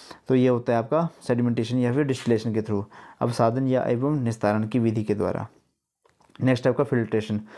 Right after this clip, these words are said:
फिल्ट्रेशन आपको पता ही है जी, आपने घर में फ़िल्टर लगा, लगाए होंगे तो उसमें अलग-अलग चैम्बर बने होते हैं, तो एक में सॉलिड, सॉलिड इम्प्योरिटीज होंगी ऊपर रह जाएगी, नीचे वाले में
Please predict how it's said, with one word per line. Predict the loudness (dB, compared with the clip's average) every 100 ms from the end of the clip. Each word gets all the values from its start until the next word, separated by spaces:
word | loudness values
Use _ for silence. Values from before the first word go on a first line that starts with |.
| -20 -20 _
फिल्ट्रेशन | 0 2 2 0
आपको | 0 0 0
पता | -2 0
ही | 0 2
है | 0 0 -2
जी, | -4 0 2 0 -2 -12 -20 -6 -2
आपने | 0 2 2
घर | 2 0
में | 0
फ़िल्टर | 0 0 0
लगा, | 2 2 2
लगाए | 0 0 0
होंगे | 0 0 0 -2 -6 -2
तो | -2
उसमें | 0 0
अलग-अलग | 2 2 0 0 -2
चैम्बर | 0 0 2 2
बने | 0 0
होते | 0 0
हैं, | -2 -4 -12 -10 0
तो |
एक | 2
में | 2 0
सॉलिड, | 2 2 2 0
सॉलिड | 0 0 0 0 -4 -10 -20 -12 -2
इम्प्योरिटीज | 0 2 2 2 2
होंगी | 2
ऊपर | 0 0 0
रह | 2
जाएगी, | 0 0 0
नीचे | -2 0 2
वाले | 2 2
में | -2